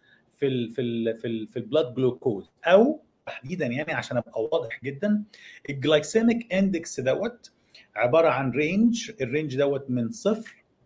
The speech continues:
لمية، أوكي؟ ودوت، آه، آه، اتعمل الرينج ده according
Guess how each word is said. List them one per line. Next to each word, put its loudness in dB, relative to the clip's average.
لمية، -2
أوكي؟ -4
ودوت، 2
آه، 0
آه، -2
اتعمل 0
الرينج -2
ده -2
according 0